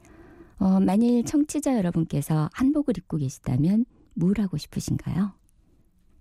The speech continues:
또 한복을 입고 어디까지 할 수 있다고 생각하시나요? 저의 이 질문이 잠시나마 입고 있던 우리 옷에 대해 생각할 수 있는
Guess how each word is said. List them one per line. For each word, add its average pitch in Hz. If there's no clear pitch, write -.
또 185
한복을 247
입고 254
어디까지 214
할 247
수 -
있다고 -
생각하시나요? 196
저의 151
이 147
질문이 147
잠시나마 196
입고 175
있던 170
우리 165
옷에 175
대해 135
생각할 214
수 -
있는 131